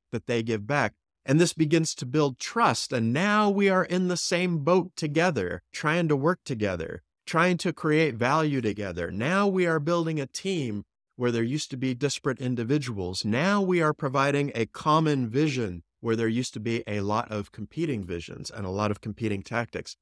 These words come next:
Now we all want the same thing, as opposed to groups competing for resources. When you have a situation like that, I,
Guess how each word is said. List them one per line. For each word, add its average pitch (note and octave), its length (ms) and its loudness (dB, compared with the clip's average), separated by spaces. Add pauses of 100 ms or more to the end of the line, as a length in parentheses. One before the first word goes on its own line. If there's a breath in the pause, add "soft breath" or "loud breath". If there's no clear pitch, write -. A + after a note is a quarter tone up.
Now D#3+ 320 4
we D#3 200 4
all C#3 280 4
want C3 280 0
the A#2+ 80 -4
same G3+ 320 4
thing, F2+ 360 -4 (140)
as G#2 160 0
opposed A2 360 0
to G#2+ 60 -8
groups G#2 420 -4 (300)
competing G#2+ 460 -2
for F2+ 180 -8
resources. G2 880 -8
When B2+ 220 0
you B2 100 0
have F3+ 180 0
a F3+ 60 -2
situation C#3 560 -2
like A2+ 260 -4
that, B2 240 0
I, A2 200 -2